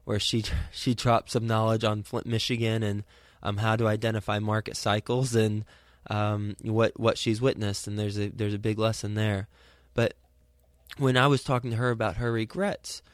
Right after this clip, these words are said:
you know, she mentioned that, uh, she wished she had more kids, uh, going back to the family thing. And, uh, she wished she went to school, uh, going back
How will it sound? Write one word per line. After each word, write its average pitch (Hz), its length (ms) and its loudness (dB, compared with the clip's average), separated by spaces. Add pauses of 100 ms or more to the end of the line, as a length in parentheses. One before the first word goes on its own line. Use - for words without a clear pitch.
(180)
you - 100 -6
know, 117 60 0
she 127 220 -2
mentioned 117 800 -2
that, 104 480 0 (480)
uh, 104 500 -4 (140)
she 131 560 2 (200)
wished 123 240 2
she 127 120 -2
had 120 240 0
more 113 200 -2
kids, - 540 -2 (680)
uh, 107 200 -2
going 110 340 0
back 110 220 -2
to - 100 -8
the 104 100 -2
family 110 380 -2
thing. 151 420 -4 (520)
And, 113 720 -2
uh, 110 120 0
she - 180 -2
wished 113 240 2
she - 80 -4
went 113 180 -2
to - 80 -12
school, 107 480 -4 (600)
uh, 104 300 -6 (180)
going 107 320 0
back 107 280 2